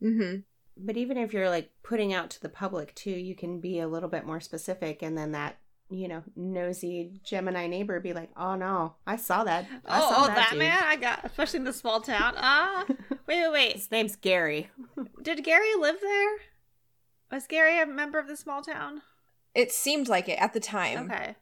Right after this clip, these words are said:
Speaker 1: Like, th-, it's, it's all pretty close by.
Speaker 3: Okay.
Speaker 2: I mean, he shopped there, right? 'Cause you said he bought that,
Speaker 1: Right.
Speaker 2: that music box for his wife.
Speaker 3: He might have stolen it.
Speaker 1: Oh.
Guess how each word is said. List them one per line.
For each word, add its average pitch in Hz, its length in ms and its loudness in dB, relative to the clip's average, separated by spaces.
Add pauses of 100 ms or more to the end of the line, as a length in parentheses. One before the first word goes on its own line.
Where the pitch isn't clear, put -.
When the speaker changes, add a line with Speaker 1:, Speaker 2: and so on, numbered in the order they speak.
(100)
Speaker 1:
Like, - 280 -2 (100)
th-, 208 140 4
it's, 202 160 -4 (100)
it's 208 160 0
all 208 120 8
pretty 208 240 0
close - 320 -4
by. - 340 -2
Speaker 3:
Okay. 247 220 -8 (920)
Speaker 2:
I 233 40 -6
mean, 269 120 4
he 269 120 2
shopped 240 400 0
there, 185 160 -2
right? 170 260 -4
'Cause 185 160 -8
you 196 80 -6
said 180 200 -4
he 180 140 -10
bought 165 420 -2 (300)
that, 160 320 -6
Speaker 1:
Right. 160 420 0
Speaker 2:
that 170 220 -2
music 175 480 -8
box - 360 -6
for 156 180 -6
his 151 320 -8
wife. 143 340 -4
Speaker 3:
He 294 100 -8
might 339 220 2
have 359 100 -4
stolen 339 560 0
it. - 180 -10 (520)
Speaker 1:
Oh. 202 500 -4